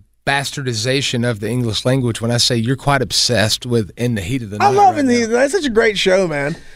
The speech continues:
Speaker 2: The characters are great. Every episode has some intrigue. A lot of them are pretty well written and well acted. The actors are good.
Speaker 1: Do you feel as though you will burn out on it? Oh, I guess
Speaker 2: Well,
Speaker 1: you, you'll
Speaker 2: eventually, yeah.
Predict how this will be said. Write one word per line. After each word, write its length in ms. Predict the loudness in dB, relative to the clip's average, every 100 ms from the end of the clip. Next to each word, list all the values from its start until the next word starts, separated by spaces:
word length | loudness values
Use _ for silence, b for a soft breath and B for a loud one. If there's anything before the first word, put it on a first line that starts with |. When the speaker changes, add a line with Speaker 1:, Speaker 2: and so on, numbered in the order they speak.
| b
Speaker 2:
The 100 | -2
characters 520 | 4 4 4 0 -4 -2
are 40 |
great. 320 | 2 4 4
Every 220 | 4 4
episode 360 | 2 2 2 4
has 180 | 4 2
some 100 | 0
intrigue. 480 | 0 2 4 6 6
A 40 |
lot 160 | 4 4
of 60 |
them 100 | 0
are 60 | 0
pretty 200 | 0 4
well 240 | 4 4
written 340 | 4 2 2 -2
and 200 | 0 2
well 220 | 4 4
acted. 300 | 2 0 -2
The 100 | 0
actors 320 | 0 0 -6
are 40 | -6
good. 420 | 0 2 2 -2 b b _ -2
Speaker 1:
Do 60 | 0
you 60 |
feel 220 | 2 2
as 140 | 2 2
though 160 | 2
you 200 | 2 0
will 240 | 0 0 -4 -10 -18 -18
burn 460 | -16 -2 2 4 4
out 240 | 2 2
on 200 | 0 0
it? 140 | -2 -4
Oh, 180 | -2 -2
I 320 | 0 -2 0
guess 300 | 2 2 4
Speaker 2:
Well, 100 | 2
Speaker 1:
you, 40 | 2
you'll 200 | 0
Speaker 2:
eventually, 20 |
yeah. 60 | 2